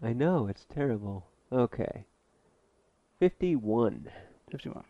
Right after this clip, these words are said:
Speaker 2: okay.
Speaker 1: So you're still at negative two.
Speaker 2: Uh, yeah.
Speaker 1: Okay, last movie. Last movie. Murder in the First,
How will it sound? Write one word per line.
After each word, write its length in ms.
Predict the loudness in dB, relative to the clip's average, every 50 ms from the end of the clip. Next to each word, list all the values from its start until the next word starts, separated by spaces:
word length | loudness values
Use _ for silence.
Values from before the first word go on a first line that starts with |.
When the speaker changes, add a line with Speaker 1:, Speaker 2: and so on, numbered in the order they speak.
| _ _ -14
Speaker 2:
okay. 380 | -14 -14 -14 _ -20 -20 _ -20 _ -20 _ _ _ _ _ _ _ _ _ _ -10
Speaker 1:
So 60 | -8
you're 180 | -6 -4 -6 -6
still 300 | -8 -2 0 2 2 2
at 100 | 0 -4
negative 440 | -4 0 0 2 2 2 0 0 -2 _ _ _ -6 -2
two. 300 | 0 0 0 -2 -8 -14 _ _ _ _ _ _ _ _ _ -18 -12 -8
Speaker 2:
Uh, 80 | -6 -4
yeah. 600 | -4 -4 -4 -4 0 2 6 6 6 6 6 2 -2 -10 -18 -20 -20 -20 -20 -20 -18 -16 -16 -18 -18 -20 -20 -20 -20 -20 _ _ _ _ _ _ _ _ _ _ _ _ _ _ _ _ _ _ _ _ _ _ _ 6 10
Speaker 1:
Okay, 380 | 10 10 10 8 4 4 0 -6 -8 2 6
last 280 | 8 8 8 8 6
movie. 460 | 2 2 2 2 0 -2 -6 -8 -14 -20 _ _ _ _ _ _ _ _ -4
Last 320 | 0 2 2 2 0 -4
movie. 400 | -8 -8 -6 -4 -4 -4 -4 -4 -10 -18 _ _ -20 -20 -20 -20 _ _ -20 -20 -20 -20 -20 -20 -20 -20 -6 6
Murder 340 | 12 12 12 12 12 12
in 120 | 12 12 10
the 80 | 6 4 10
First, 480 | 10 12 12 12 8 4 -8 -8 -2